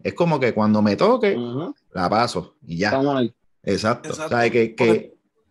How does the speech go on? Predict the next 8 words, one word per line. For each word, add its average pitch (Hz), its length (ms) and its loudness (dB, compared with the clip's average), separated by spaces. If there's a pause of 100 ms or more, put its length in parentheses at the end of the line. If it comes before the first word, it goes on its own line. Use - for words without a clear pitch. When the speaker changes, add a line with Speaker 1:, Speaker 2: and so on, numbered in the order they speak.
(100)
Speaker 1:
porque 117 260 0
la 110 120 2
vieja 107 220 2
escuela 147 300 2
nunca 139 300 0
lo 127 140 2
hizo. 98 400 -4 (760)
Speaker 3:
Exactamente. - 680 -10